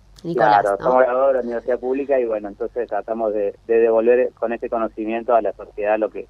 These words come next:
Speaker 2: lo que nos ha brindado tanto esa universidad que tanto
Speaker 1: Bueno,
Speaker 2: queremos.
Speaker 1: gracias a vos por atendernos siempre y explicándonos estos temas. Que tengas una buena jornada.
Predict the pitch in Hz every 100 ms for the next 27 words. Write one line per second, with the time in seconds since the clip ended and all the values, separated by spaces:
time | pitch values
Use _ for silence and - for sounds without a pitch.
0 | - 101 104 107 113 110 107 110 110 110
1 | 110 104 104 101 95 - 104 104 95 98
2 | 98 95 92 90 - - - 185 208 190
3 | 190 196 180 175 180 185 190 - 190 196
4 | - 190 175 175 175 175 180 175 175 175
5 | 170 151 160 151 - 180 202 208 208 196
6 | 190 190 190 - 180 165 156